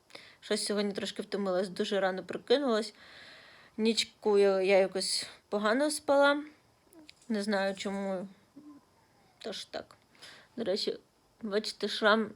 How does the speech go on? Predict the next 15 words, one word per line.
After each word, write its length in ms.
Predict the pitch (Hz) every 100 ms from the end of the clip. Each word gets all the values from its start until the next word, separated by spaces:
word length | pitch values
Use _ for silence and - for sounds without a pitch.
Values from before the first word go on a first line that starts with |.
| -
не 120 | 202
вдалося, 600 | 214 269 196 214 - - _ _ -
е, 340 | 208 185 180 202
з-, 340 | 214 196 196
замалювати. 680 | 196 190 185 185 226 269 226
В 60 |
мене 300 | 208 175 180
тоналка 580 | 190 202 196 190 165 196 - _ _ _ _ _ - - - -
не 100 | 208
дуже 340 | 208 208 196
перекриває 840 | 175 - 185 190 180 196 190 220 214
все. 240 | - 185
І 140 | -
взагалі 360 | 202 208 233 254
якось 400 | 254 - 190 -